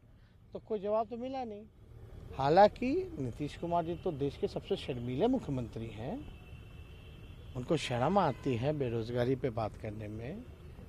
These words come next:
कारखानों के बारे में बात करने में, महंगाई के बारे में, शिक्षा, चिकित्सा के बारे में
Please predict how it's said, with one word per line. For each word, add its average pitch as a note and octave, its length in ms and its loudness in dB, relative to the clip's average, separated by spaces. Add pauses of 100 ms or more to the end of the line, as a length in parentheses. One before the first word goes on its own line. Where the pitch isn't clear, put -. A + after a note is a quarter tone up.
कारखानों C3 540 -2
के E3+ 120 -2
बारे C3 240 0
में B2 160 -2
बात A2+ 160 -2 (100)
करने A2 280 -6
में, B2 340 -6 (340)
महंगाई A#2+ 500 4
के F3 140 2
बारे A2 340 0
में, A#2 320 -6 (1500)
शिक्षा, D#3 440 0
चिकित्सा C#3+ 560 -2
के E3+ 140 0
बारे A#2+ 320 0
में A#2 280 -8